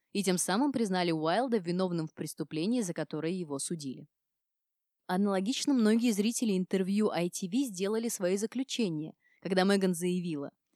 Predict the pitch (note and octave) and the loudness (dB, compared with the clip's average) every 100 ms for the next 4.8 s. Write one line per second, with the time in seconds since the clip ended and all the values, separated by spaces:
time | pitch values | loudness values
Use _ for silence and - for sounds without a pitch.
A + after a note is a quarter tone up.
0 | _ - F3 E3 A3 C#4 - F#3 F3+ F3 | _ 0 0 2 2 0 -2 0 -2 -2
1 | D#3+ F#3+ C4+ F#3 - E3+ - F#3+ E3+ G3 | -2 0 0 -2 -4 -6 -2 -2 -2 -2
2 | E3+ D#3 D#3 - B3+ D4+ - G3+ F#3+ F3+ | 0 -2 -4 -2 -2 -2 -4 -2 -2 0
3 | D3+ D3 - _ _ F3+ - G#3+ C#4+ - | -2 -4 -12 _ _ -2 0 0 0 0
4 | A3+ - G#3+ - E3 C#3+ C#3 - | 0 0 -6 -6 -8 -10 -12 -16